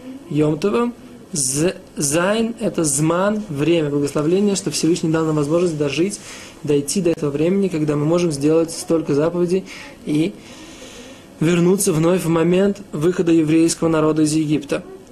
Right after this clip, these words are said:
Э, так как написано во всех книгах, что это не то, что это просто историческая, э,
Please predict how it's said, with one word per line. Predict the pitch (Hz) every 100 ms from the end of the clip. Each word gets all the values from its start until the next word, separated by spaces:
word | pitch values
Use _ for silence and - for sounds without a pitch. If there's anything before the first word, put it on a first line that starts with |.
| - 233
Э, | 151 143 139 143
так | 147 147
как | 147 147
написано | 160 139 165 147 143
во | 139
всех | 135 156 147
книгах, | 180 196 180
что | 151 151
это | 147 147
не | 143
то, | 190
что | 185 180
это | 170
просто | - 165 156
историческая, | 160 170 170 165 - 165 160 - - - - - - -
э, | 156 151 151